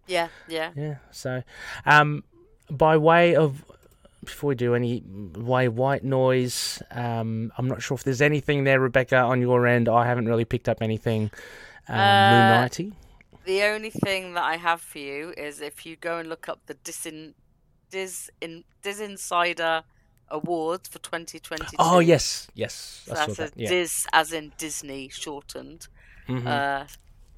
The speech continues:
Speaker 1: then there's a couple of Moon Knight things you can vote for. You can vote for May,
Speaker 2: Yes.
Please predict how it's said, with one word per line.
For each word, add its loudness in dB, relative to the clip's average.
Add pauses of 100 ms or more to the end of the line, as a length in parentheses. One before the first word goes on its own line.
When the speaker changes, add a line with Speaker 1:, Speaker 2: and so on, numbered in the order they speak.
(220)
Speaker 1:
then -4
there's -2
a -10
couple -12
of -10
Moon -16
Knight -16
things -20
you -18
can -20
vote -14
for. -16
You -16
can -20
vote -8
for -20
May, -4
Speaker 2:
Yes. -10